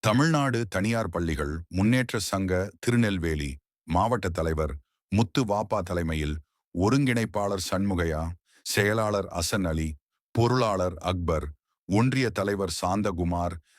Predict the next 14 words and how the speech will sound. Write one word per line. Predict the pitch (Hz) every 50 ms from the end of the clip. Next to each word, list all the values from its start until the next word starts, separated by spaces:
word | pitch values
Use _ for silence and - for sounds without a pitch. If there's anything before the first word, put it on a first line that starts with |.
| _ - 82 87
மகளிர் | 92 98 113 117 110 104 101 92 - - 85
அணி | 90 110 110 107 -
செயலாளர் | 98 95 87 87 82 80 78 78 76 73 73 73 - _ _ - -
சுப்புலட்சுமி | - 135 127 120 - 135 120 104 87 - - 98 98 95 92 95 90
ஆகியோர் | - 90 98 107 104 101 107 104 98 95 85 82
நெல்லை | 85 92 104 113 120 110 107
மாவட்ட | 98 95 92 90 80 87 85 82 85
முதன்மை | 82 92 90 87 85 82 85 82 76 - _ _ _ _ _ _
கல்வி | - 104 101 113 123 120 131 127 110
அலுவலர் | 104 110 101 98 87 82 73 73 78 - - _ _ _ - -
சிவகுமாரிடம் | - - 117 110 127 117 - 113 101 95 92 85 82 78 87 85 82 78 -
கோரிக்கை | 98 110 113 113 - - 95 82
மனு | 78 76 78 78 76 73 - -
அளித்தனர். | 82 82 85 82 - 80 71 67 67